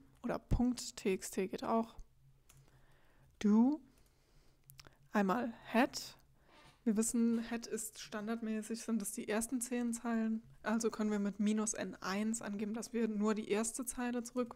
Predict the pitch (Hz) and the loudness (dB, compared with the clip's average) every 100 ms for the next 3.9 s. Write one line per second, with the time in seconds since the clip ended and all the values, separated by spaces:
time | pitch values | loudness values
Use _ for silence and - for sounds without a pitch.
0 | - 381 - 233 220 214 220 - 226 220 | -14 -12 0 2 4 2 -2 -2 -2 -2
1 | - - - - - - - - - 208 | -12 -20 -20 -20 -20 -20 -20 -20 -4 -2
2 | 202 202 - - 185 - 220 202 214 220 | 2 0 0 -2 -4 -2 0 4 4 2
3 | 233 - - - - 214 208 214 294 | -4 -16 -20 -14 0 2 4 2 -2